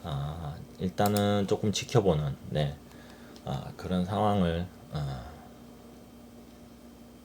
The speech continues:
상황이 만들어져 있으니까, 네, 조금 지루하더라도, 어, 좀 지켜보시길 바라겠습니다.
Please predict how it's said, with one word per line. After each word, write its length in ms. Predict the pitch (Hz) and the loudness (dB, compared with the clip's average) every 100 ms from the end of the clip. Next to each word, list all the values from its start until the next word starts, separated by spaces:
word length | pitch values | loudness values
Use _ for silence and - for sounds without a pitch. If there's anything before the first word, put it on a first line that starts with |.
| - - - - - | -20 -20 -20 -20 -12
상황이 400 | - 110 113 107 | 2 8 8 8
만들어져 460 | 78 78 87 92 76 | 6 4 4 4 2
있으니까, 600 | 78 - 71 69 65 71 - | 0 -2 -2 -2 -4 -4 -10
네, 320 | 69 69 69 65 | -8 -6 -6 -8
조금 640 | - - - 85 80 80 80 - - - - - - | -12 -6 0 0 0 -4 -8 -14 -18 -18 -20 -20 -8
지루하더라도, 920 | - 95 104 117 113 101 73 67 65 - - - - - - | 0 6 8 8 8 8 6 2 -2 -8 -18 -20 -20 -20 -12
어, 640 | 82 78 73 73 - - - - - - - - - - - - - - | -8 -6 -4 -6 -8 -10 -14 -16 -18 -20 -20 -20 -20 -20 -20 -20 -20 -2
좀 120 | 87 | 0
지켜보시길 720 | 87 117 117 95 95 110 104 | 2 4 4 6 2 4 0
바라겠습니다. 680 | - - 76 76 - 71 135 | 0 0 0 0 -2 0 -2